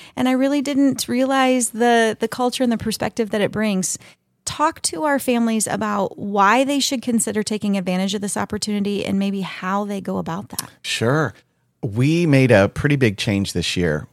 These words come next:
Speaker 2: We went from paper pencil registration to online registration. And as with any change, there are a few hiccups, but we feel like we believe in the process and we think it's just gonna get better.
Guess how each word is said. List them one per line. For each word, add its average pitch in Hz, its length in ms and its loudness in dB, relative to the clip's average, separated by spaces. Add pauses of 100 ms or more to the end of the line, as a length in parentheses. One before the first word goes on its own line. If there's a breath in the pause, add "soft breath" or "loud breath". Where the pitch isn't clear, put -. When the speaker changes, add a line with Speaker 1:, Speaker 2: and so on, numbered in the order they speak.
Speaker 2:
We 110 140 0
went 113 260 0
from 98 220 0
paper 120 340 0
pencil 113 360 0
registration 98 760 -2
to 92 240 -4
online 90 420 -2
registration. 107 720 -2 (540 soft breath)
And 95 460 2 (480 loud breath)
as 117 200 6
with 127 140 2
any 113 240 2
change, 113 400 2
there 107 160 4
are 92 80 4
a 90 60 -2
few 104 240 -4
hiccups, 101 560 -2
but 101 240 2
we 110 140 0
feel 107 200 2
like 98 320 2
we 117 120 4
believe 107 280 2
in 131 60 0
the 139 80 -2
process 104 680 0 (560)
and 98 400 2
we 104 120 2
think 107 200 -2
it's - 140 -8
just - 240 -2
gonna 101 160 0
get 92 180 -2
better. 78 360 0